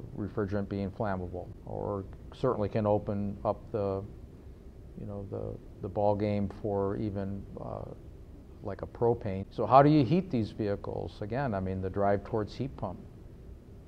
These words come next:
Everything's becoming more and more electric. But no, I mean, it's certainly gonna create a tremendous, uh, engineering challenge, and then that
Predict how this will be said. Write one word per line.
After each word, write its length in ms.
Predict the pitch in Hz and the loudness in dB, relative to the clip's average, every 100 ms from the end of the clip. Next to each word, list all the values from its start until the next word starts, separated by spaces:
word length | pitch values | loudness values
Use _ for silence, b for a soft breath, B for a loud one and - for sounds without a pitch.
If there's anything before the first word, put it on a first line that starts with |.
| - - - - - - 113 - | -16 -12 -12 -10 -12 -8 -6 4
Everything's 360 | 127 160 165 | 6 8 6
becoming 420 | 139 143 143 139 123 | 4 2 4 4 6
more 200 | 127 135 | 8 8
and 80 | |
more 200 | 127 123 | 6 6
electric. 460 | 120 110 107 - - - - | 6 6 2 -4 -10 -12 -4
But 140 | 120 156 | -2 6
no, 140 | 160 | 12
I 80 | 151 | 12
mean, 160 | 151 | 12
it's 160 | 147 139 | 10 10
certainly 300 | 175 180 175 | 8 8 8
gonna 320 | 151 139 135 127 - | 10 10 8 4 -4
create 320 | - 139 139 | 4 10 12
a 80 | 127 | 12
tremendous, 720 | 127 127 120 127 127 113 - | 8 6 8 8 8 4 0
uh, 160 | 117 110 | 2 4
engineering 840 | 123 123 113 113 117 120 123 120 - | 4 6 6 6 6 6 4 2 -2
challenge, 600 | - 113 110 117 131 110 | 2 4 6 6 4 2
and 180 | 101 101 | 2 2
then 320 | 104 104 101 | 2 2 2
that 240 | 101 104 | 2 0